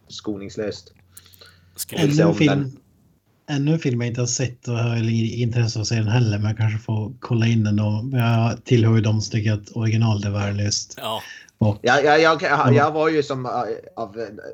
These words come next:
Speaker 1: för vi sa, du sa ju det ett annat avsnitt, och då sa jag, så kommer jag ihåg att jag hyllar, men sen såg jag om originalet och då sa jag, så, jag tror man hade väl nostalgiglasögonen som,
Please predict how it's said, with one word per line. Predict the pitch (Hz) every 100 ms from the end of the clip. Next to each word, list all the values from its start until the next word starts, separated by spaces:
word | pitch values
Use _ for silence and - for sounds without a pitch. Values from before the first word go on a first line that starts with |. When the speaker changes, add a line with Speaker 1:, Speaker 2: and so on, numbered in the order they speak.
| - 104 - - -
Speaker 1:
för | -
vi | 120 120
sa, | 127 117
du | 113 117
sa | 120
ju |
det | 113 110
ett |
annat | 110 113 101 101
avsnitt, | 104 104 104
och | 110
då | 120
sa | 113 110
jag, | 98 107 - -
så | -
kommer | - 101
jag | 101
ihåg | 98
att | 95
jag | 98 98
hyllar, | 101 107
men | 104
sen | 107 107
såg | 101 104
jag | 104
om | 110 101
originalet | 98 101 98 101 95
och | 98 - -
då |
sa | - - -
jag, | 101
så, | 107 101 - _ _ - - 104
jag | 120
tror | 123
man | 110
hade | 107 110 120
väl | 113 113
nostalgiglasögonen | 113 - 110 101 107 104 110 110 107 104 104
som, | 107